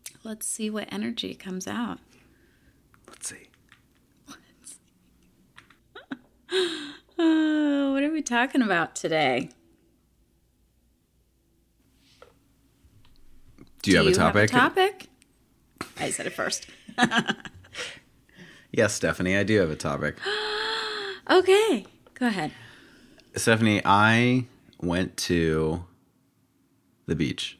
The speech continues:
Speaker 2: this week.
Speaker 1: As did I, actually.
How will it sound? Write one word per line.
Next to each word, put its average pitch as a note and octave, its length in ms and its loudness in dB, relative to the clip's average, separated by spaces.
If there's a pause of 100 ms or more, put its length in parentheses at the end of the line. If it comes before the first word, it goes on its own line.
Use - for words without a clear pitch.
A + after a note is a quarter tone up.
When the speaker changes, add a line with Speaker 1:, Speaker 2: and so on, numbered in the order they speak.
Speaker 2:
this - 180 -8
week. - 220 -10 (2500)
Speaker 1:
As D4 220 2
did A#3+ 140 2
I, C#4 200 6
actually. E3+ 480 -2